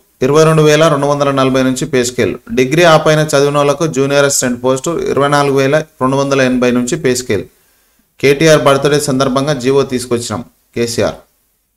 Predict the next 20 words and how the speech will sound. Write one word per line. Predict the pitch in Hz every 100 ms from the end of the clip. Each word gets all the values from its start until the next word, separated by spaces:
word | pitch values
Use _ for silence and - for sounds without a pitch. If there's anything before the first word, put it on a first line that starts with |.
| _ _ _ -
విఆర్ఏలను | 117 151 160 160 151 165
వివిధ | 147 143
డిపార్ట్‌మెంట్లలో | 135 131 151 143 147 143 147
సర్దుబాటు | 135 123 135 143 139 131
చేస్తూ | 127 165
రాష్ట్ర | 139 135 -
సర్కారు | - 123 139 135
ఉత్తర్వులు | 120 123 123 120
ఇచ్చింది. | 113 120 147
వారికి | 147 131 120
పే | 123 135
స్కేల్ | 135 147 143
వర్తింపజేసింది. | 123 120 127 123 110 107 107 131 127 _ _ _ _ -
క్వాలిఫికేషన్స్ | 143 156 156 165 165 156
ఆధారంగా | 147 139 147 139 143 151
ఆయా | 135
డిపార్ట్‌మెంట్లలో | 127 127 147 143 139 131 143 160
లాస్ట్ | 131 135 135
గ్రేడ్ | 131 139
సర్వీసెస్, | 127 117 120 135 156